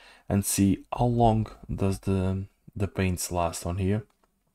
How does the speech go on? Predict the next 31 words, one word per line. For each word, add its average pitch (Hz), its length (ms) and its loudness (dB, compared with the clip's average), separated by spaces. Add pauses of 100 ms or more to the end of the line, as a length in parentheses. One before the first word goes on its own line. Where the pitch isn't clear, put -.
(800)
But - 300 0
I 107 120 6
will 117 180 4
be 120 140 4
bringing 101 460 2
you 98 280 2 (760)
everything 95 640 0 (640)
with 90 400 0 (240)
that 90 260 -4
miniature 78 380 -2
painting. 76 460 -6
So - 200 -6
I'll 87 140 0
be 95 140 0
painting 95 340 -2
that 85 220 -6
miniature, 92 500 -2 (460)
I'll 85 160 0
be 82 160 -2
using 82 400 0
this 76 180 -2
system 82 560 -2 (300)
and 85 180 -2
showing 80 320 0
you 78 140 -2
guys 82 500 -4
all 82 160 -4
the 76 60 -8
way 78 160 -6
through. - 340 -6 (680)
So - 320 0